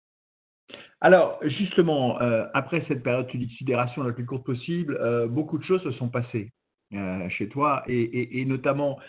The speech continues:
il y a eu, euh, ce formidable mouvement avec les masques, avec Easy Breath, où, euh, effectivement, euh, euh,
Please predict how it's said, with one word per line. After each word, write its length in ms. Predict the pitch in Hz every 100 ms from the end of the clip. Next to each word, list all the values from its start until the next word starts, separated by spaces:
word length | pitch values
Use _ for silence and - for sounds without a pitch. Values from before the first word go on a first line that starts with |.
| - -
il 60 |
y 40 | 127
a 80 | 131
eu, 220 | 139 131
euh, 200 | 117 113 113
ce 60 |
formidable 460 | 120 147 139 139 127
mouvement 320 | 127 127 147
avec 220 | 123 113
les 80 | 123
masques, 340 | 117 139 143 -
avec 240 | 110 -
Easy 220 | 139 120
Breath, 340 | 113 135 151 147 - _ _ _
où, 300 | 131 139 127
euh, 60 | -
effectivement, 800 | 120 127 120 120 127 139 117 107
euh, 120 | 98 - _ _
euh, 180 | 98 95